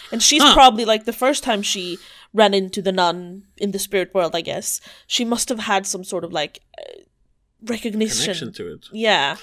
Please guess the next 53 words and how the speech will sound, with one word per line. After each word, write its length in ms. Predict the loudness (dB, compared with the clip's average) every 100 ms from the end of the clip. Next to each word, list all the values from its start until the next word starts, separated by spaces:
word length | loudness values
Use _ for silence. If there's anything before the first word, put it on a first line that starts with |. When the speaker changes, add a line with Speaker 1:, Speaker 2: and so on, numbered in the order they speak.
| -16 -20 _
Speaker 2:
Yeah, 140 | 2
o-, 200 | 4 4 6
obviously 560 | 6 6 4 4 2 2
she 140 | 2
had 200 | 2 0
some, 300 | 0 0 0 -4
it 80 |
was, 400 | 2 2 0 -4 -2
it 60 |
wasn't 280 | 0 2 2
just 200 | 0 2
a 60 | 4
regular 560 | 4 2 2 2 2
premonition, 640 | -2 -6 -4 -2 -4 -6
because 460 | -8 -4 -4 -6 -14 _
it 80 | -6
scared 340 | -4 0 2 2
her 80 |
enough 220 | 0 0 -4
to 100 | -14
close, 480 | -6 -2 -2 -4 -2
Speaker 1:
Yeah. 280 | 4 4 2
Speaker 2:
close 160 | -2
herself 300 | -2 0 0
in, 300 | 2 0 -2 -6
in 160 | -4
a, 100 | -2
in 140 | -2 -2
a 40 | 2
room 300 | 4 4 0
for, 260 | 0 0
for 120 | -2 -4
eight 200 | -6 -2
days. 420 | -2 -2 -4 -8
Speaker 1:
She 140 | -10 -10
must 260 | -10 -10
have 100 | -10 -8
heard 280 | -4 -4 -4
the 60 | -6
name 440 | -6 -8 -12 -20 _
that 300 | -12 -12 -12
time 260 | -14 -14 -14
as 100 | -10
well, 360 | -8 -8 -12
somehow. 420 | -18 -20 -16 -12 -12
Speaker 2:
Yeah, 280 | -12 -14 -18
something 400 | -8 -6 -4 -6
like 160 | -6 -8
that, 40 |
Speaker 1:
Without 240 | -4 -2 -2
Speaker 2:
yeah. 60 |
Speaker 1:
knowing 320 | 0 0 0 -6
it. 180 | -20